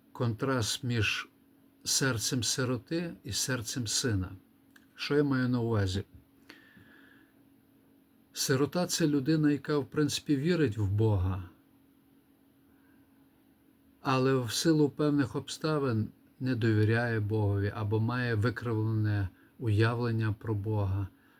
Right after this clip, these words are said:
Натомість син, е, має правильне біблійне уявлення про Бога, має правильні відносини з Богом, тому серце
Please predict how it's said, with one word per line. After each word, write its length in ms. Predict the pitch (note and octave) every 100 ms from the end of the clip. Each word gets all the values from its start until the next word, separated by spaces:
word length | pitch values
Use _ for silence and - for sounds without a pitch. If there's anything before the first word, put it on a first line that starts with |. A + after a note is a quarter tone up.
| _ -
Натомість 580 | A2 G#2+ C#3 C#3 C3+ -
син, 420 | - F3 F3+ D#3+ - _ _ _ _ _ _ _ -
е, 540 | G2+ G#2+ G#2 G#2+ G2+ -
має 240 | G#2+ C3+ D#3+
правильне 600 | - C#3 C3 B2+ B2 A#2
біблійне 680 | G#2 C#3 A#2+ A#2+ B2+ B2 B2
уявлення 720 | - A2 A#2+ A#2 A#2 A2 G#2+
про 200 | A#2 A2+
Бога, 340 | G#2+ G#2+ G#2
має 280 | G2+ A2+ B2
правильні 520 | B2 C3+ B2+ C3 B2+
відносини 960 | A#2+ A#2 A#2+ A2+ - B2 A#2 A#2 A#2+ A2
з 80 | G#2+
Богом, 440 | A2+ D3+ C#3+ C#3
тому 280 | A2 A#2 A#2
серце 600 | - D3 D3+ - D3